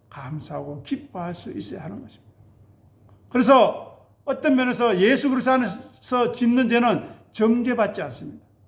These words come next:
징계는 받고 그것 때문에 고통은 받을 수 있지만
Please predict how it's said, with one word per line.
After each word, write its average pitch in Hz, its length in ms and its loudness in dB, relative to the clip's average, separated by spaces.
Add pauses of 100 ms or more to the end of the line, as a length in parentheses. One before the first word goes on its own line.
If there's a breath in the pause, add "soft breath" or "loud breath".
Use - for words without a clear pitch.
(1900 soft breath)
징계는 302 460 6
받고 143 560 0 (200 loud breath)
그것 262 260 -2
때문에 269 380 2
고통은 269 500 2
받을 233 200 2
수 - 120 -8
있지만 214 580 -4